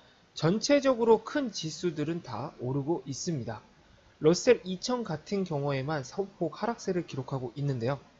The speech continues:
아무래도 계속된 실적 발표에 따라서 이런 혼조세가 이뤄지고 있다고 보여집니다. 전체적인 맵을 보시더라도 모든 회사가 조그맣게 다 올라주는 게 아니라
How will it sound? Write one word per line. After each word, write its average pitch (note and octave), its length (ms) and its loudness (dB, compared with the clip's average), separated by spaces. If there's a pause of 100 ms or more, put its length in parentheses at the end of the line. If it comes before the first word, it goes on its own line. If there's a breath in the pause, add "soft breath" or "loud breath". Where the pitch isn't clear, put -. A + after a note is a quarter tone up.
(140)
아무래도 F#3+ 600 8
계속된 F3+ 460 2
실적 A3+ 420 0
발표에 D3 400 0
따라서 D3 480 0
이런 C#3 240 0
혼조세가 F3 720 -2
이뤄지고 F3+ 500 4
있다고 D#3+ 500 0 (100)
보여집니다. C#3 720 -4 (1400)
전체적인 A#3 680 4
맵을 D#3+ 260 6
보시더라도 C#3 880 0
모든 A3 400 6
회사가 F3+ 500 0
조그맣게 B3 680 0
다 C3+ 260 -2
올라주는 F3+ 560 4
게 D#3 140 2
아니라 A#2+ 420 -2